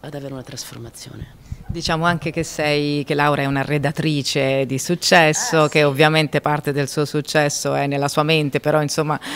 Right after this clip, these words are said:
Speaker 2: una parte <laughs> anche reale. E, però ecco, ha la fortuna, come dicevi te, di avere una colf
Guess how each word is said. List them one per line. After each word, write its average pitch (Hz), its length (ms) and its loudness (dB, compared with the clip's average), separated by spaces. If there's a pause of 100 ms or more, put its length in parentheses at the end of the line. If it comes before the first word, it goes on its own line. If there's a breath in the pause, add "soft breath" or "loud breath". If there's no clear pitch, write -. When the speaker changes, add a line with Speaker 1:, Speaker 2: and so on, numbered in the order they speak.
(120)
Speaker 2:
una 202 200 8
parte 175 480 8
<laughs> 165 60 4
anche 156 320 2
reale. 165 480 2 (320 loud breath)
E, 151 440 4
però 254 260 4
ecco, 160 200 -2
ha 135 40 0
la 143 100 0
fortuna, 175 500 -2
come 139 220 -2
dicevi 147 340 0
te, 160 180 2
di 139 120 -2
avere 139 360 2
una 135 400 0
colf - 480 -4